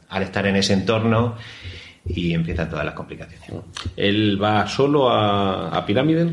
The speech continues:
Speaker 1: Sí, él va solo.
Speaker 2: Vale. Entonces el, el conflicto es in-, tanto interno como externo, porque
Speaker 1: Sí.
Speaker 2: es consigo mismo,
Speaker 1: Sí.
Speaker 2: y luego con lo que encuentra allí y cómo le afecta a él.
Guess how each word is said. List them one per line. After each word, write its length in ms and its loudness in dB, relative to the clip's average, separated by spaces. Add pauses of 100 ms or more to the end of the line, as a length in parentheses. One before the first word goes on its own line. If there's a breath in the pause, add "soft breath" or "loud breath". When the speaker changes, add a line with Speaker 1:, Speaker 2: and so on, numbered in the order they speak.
(580 loud breath)
Speaker 1:
Sí, 440 -2
él 140 4
va 80 0
solo. 200 -6 (280)
Speaker 2:
Vale. 160 -14 (600 loud breath)
Entonces 380 2
el, 220 0
el 120 -2
conflicto 540 2
es 280 4
in-, 480 -2
tanto 460 -2
interno 400 0
como 160 2
externo, 400 2
porque 140 -2
Speaker 1:
Sí. 80 2
Speaker 2:
es 60 0
consigo 360 0
mismo, 460 2
Speaker 1:
Sí. 200 -2 (640 loud breath)
Speaker 2:
y 80 -2
luego 200 4
con 100 2
lo 100 -2
que 80 -2
encuentra 380 -2
allí 220 4
y 40 -4
cómo 180 -2
le 60 -2
afecta 340 -2
a 40 -10
él. 120 -14